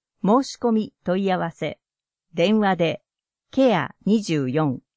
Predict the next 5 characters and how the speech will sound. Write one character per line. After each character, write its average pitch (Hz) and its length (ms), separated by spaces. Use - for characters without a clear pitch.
松 160 300
の 180 160
木。 - 260
電 214 280
話、 185 220